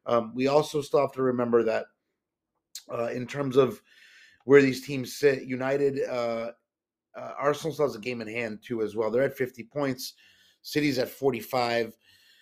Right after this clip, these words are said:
Manchester United's at forty-two. Newcastle's at forty, and Tottenham's creeping up in there. They're at thirty-nine. So could be a big run for European play here.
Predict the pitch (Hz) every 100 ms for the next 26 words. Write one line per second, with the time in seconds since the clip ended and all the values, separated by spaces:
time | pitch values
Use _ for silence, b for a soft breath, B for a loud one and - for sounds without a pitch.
0 | b - 131 139 151 127 131 127 123 110
1 | 113 - 131 113 - - - 135 123 147
2 | - 147 135 127 113 113 - - 143 143
3 | 120 107 - 120 139 131 117 - - 135
4 | 135 120 127 135 120 123 120 123 120 127
5 | 120 113 113 113 107 123 120 - B B
6 | B _ - 170 139 156 120 123 143 127
7 | 139 135 127 117 131 127 127 127 113 -
8 | 139 131 135 127 127